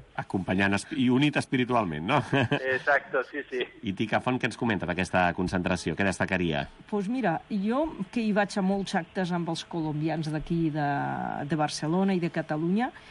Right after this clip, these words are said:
Speaker 3: si ahir una cosa em va sorprendre és que apenes coneixia ningú. I em va sobtar molt positivament perquè era de dir, molt de colombià que no hi veien els actes,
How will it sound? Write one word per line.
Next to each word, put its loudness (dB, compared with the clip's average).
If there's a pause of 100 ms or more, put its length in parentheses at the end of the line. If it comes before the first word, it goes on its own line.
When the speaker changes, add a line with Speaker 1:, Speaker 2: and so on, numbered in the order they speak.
Speaker 3:
si 0
ahir 4
una 0
cosa -2
em 0
va 2
sorprendre -2 (100)
és 0
que 0
apenes 0
coneixia 0
ningú. 0 (800)
I 4
em 2
va 4
sobtar 0 (180)
molt 2
positivament 0 (140)
perquè 0
era 2
de 4
dir, 2
molt 2
de 0
colombià 0 (360)
que 4
no 2
hi 4
veien 2
els -2
actes, -2